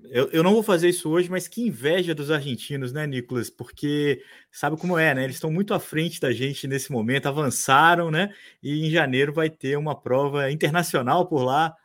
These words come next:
a Volta de San Juan, uma prova importante. A gente tá aqui falando de ciclismo, é claro, não tô falando do Messi, do futebol, nem nada disso. E, e eu queria começar falando um pouco sobre essa expectativa, Nicolas, porque, é, eu vi hoje a notícia, a gente já tinha um indício disso,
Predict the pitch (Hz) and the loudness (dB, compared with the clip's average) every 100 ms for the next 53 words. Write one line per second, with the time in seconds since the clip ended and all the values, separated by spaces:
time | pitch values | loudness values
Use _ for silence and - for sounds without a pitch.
0 | _ - 120 123 135 143 - 143 135 123 | _ -12 -4 -2 0 -2 -4 -6 -4 -2
1 | 123 143 131 127 131 143 151 131 - 135 | -2 -2 -2 -2 -4 -4 -6 -6 -4 -4
2 | 156 - _ _ _ 123 - 120 - 135 | -4 -6 _ _ _ -16 -4 -4 -2 -6
3 | 123 131 - 110 - 151 127 101 127 147 | -4 -4 -8 -14 -10 -8 -8 -4 -2 0
4 | 113 107 131 - 117 113 101 101 117 139 | -2 -6 -8 -6 -4 -4 -4 -2 -2 -4
5 | - 104 _ - 98 110 131 113 117 107 | -8 -16 _ -18 -6 -4 -2 -4 -6 -8
6 | 92 131 143 - _ _ - _ _ - | -8 -8 -8 -12 _ _ -20 _ _ -10
7 | 135 143 143 139 147 139 147 143 147 127 | -6 -4 -2 -4 -6 -2 0 0 -4 -2
8 | 139 147 147 147 131 - _ 165 165 - | 0 0 0 0 -2 -4 _ -4 -4 0
9 | 180 190 190 202 196 202 202 - - 214 | 0 0 0 0 0 0 -2 -2 2 2
10 | 196 208 202 - 185 156 - 202 185 180 | 4 0 -2 -4 -2 -2 -4 -4 -2 -2
11 | 175 156 - 160 - 185 185 - _ _ | -2 -4 -6 -16 -2 0 0 -2 _ _
12 | _ 147 - - 180 147 147 180 175 160 | _ -6 -4 2 2 2 -6 -2 2 2
13 | 151 139 139 131 - 185 190 - 139 - | 0 -2 -6 -8 -8 -6 -6 -6 -8 -4
14 | 127 - 156 143 127 143 135 110 135 196 | -4 -4 -6 -4 -4 -4 -6 -4 0 0
15 | - | -2